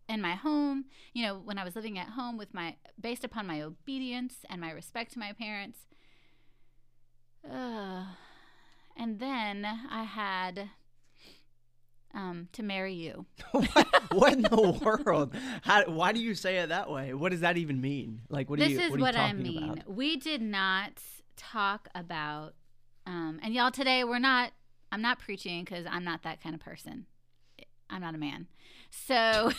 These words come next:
Speaker 1: <laughs> just kidding. Um, I, we're just gonna talk. But I, I remember that when, when we got married,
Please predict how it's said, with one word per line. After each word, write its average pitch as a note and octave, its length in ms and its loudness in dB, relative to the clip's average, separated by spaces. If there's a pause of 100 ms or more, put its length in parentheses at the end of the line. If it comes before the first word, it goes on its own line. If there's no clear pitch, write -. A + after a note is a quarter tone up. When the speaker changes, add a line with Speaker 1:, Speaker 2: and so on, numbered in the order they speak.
(280)
Speaker 1:
<laughs> D4 360 2
just - 220 -8
kidding. - 340 -10 (560)
Um, G3+ 380 -6 (340)
I, B3 500 2 (720)
we're A#3+ 120 0
just C4 160 -4
gonna D4+ 160 2
talk. - 460 -6 (800)
But C4 340 2 (120)
I, G#3+ 360 -2 (300)
I A3 120 0
remember C4+ 460 2
that A#3 340 -2
when, A3 360 -6
when A3+ 260 -4
we C4 440 -4
got A#3 320 -2
married, F3+ 520 -4